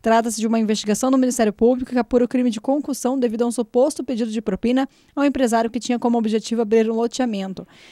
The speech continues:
De acordo com a investigação do Ministério Público, há provas suficientes quanto à autoria, especialmente diante dos elementos de informação colhidos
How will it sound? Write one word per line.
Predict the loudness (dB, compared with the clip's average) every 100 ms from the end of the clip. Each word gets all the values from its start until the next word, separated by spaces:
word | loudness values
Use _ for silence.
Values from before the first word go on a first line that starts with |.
| -14 -2
De | 0
acordo | 4 4 4
com | 2
a | 2
investigação | 2 0 -2 -2 0 0
do | 0
Ministério | 2 0 0 -2 0
Público, | 0 0 0 -2 -4 _ _
há | -2 0
provas | 4 2 2 -2
suficientes | -4 -4 -4 -2 -2 -2 -2 -4
quanto | -2 0 0
à |
autoria, | 0 2 2 0
especialmente | -2 -2 -2 -2 -2 -2
diante | -4 -2 -2 -2
dos | -4 -2
elementos | 0 0 -2 -2 -2
de | -2
informação | -2 0 -2 -4 -4
colhidos | -2 -2 0 -2 -4